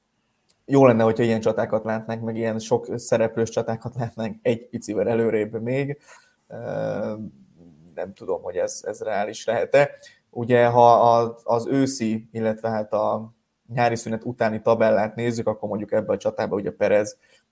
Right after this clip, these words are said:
meg Hamilton is benne volt, de egész évben ők azért egy, egy szinttel, ö, tudtak emelkedni a stabilitásukkal, úgyhogy, úgyhogy így önmagában nem gondolnám, hogy olyan sokat ér a negyedik hely vagy az ötödik hely.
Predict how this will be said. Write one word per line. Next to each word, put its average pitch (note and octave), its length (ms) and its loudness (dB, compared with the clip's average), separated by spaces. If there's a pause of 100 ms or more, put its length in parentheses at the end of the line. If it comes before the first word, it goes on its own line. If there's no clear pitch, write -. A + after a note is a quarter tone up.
(120)
meg G2 480 -10
Hamilton G#2+ 420 -2
is G#2+ 120 -8
benne A2 280 0
volt, D3+ 480 0 (320)
de G#2+ 120 -2
egész G#2 320 -2
évben G2+ 240 -4
ők G#2+ 160 -6
azért G#2 640 -2
egy, F#2 240 -8
egy F2 140 -4
szinttel, F#2+ 580 -6 (180)
ö, - 80 -20 (200)
tudtak - 500 -10
emelkedni E2 460 -6
a E2+ 60 -8
stabilitásukkal, - 920 -8
úgyhogy, - 400 -6 (500)
úgyhogy B2+ 380 0
így D#3+ 220 4
önmagában A#2 460 4
nem G2+ 120 -4
gondolnám, C#2+ 360 -6
hogy C#2 100 -10
olyan D#2 100 -8
sokat - 300 -10
ér D2+ 120 0
a D2+ 40 -6
negyedik F#2 400 -4
hely G2+ 140 -4
vagy - 140 -6
az F2+ 60 -8
ötödik F2+ 360 -8
hely. A#2 280 -2